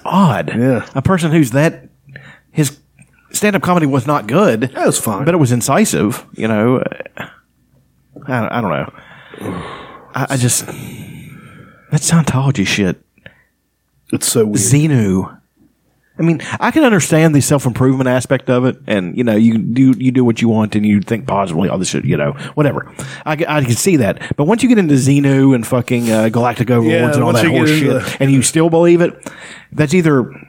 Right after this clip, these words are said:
Speaker 1: wild proof of fucking brainwashing, or you're an idiot.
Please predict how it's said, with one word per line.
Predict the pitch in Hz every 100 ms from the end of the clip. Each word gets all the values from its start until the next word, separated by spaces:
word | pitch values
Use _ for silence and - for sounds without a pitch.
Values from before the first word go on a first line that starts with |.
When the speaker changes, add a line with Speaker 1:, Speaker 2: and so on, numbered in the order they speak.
| _ - _ _ _ _ _
Speaker 1:
wild | 127 165 226 175
proof | - 151 170 -
of | 131
fucking | - 139 127 110
brainwashing, | 156 220 123 - 90 110 135 -
or | 135 131 113 123
you're | 156
an | 143 -
idiot. | 151 139 95 -